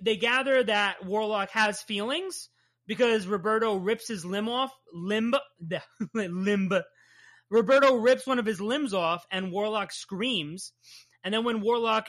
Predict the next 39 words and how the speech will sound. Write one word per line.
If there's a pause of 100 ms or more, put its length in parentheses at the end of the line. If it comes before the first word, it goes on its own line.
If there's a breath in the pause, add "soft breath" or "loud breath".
gets
back
into
the
mansion, (420)
uh,
he
finds
Danny. (280)
Danny
is
able
to
pull
out (240)
his
fear
from
his
head.
So
he,
like,
knows, (260 soft breath)
so
we
know
that
this
thing
is
actually
alive.
It's
not
just
a
random
robot.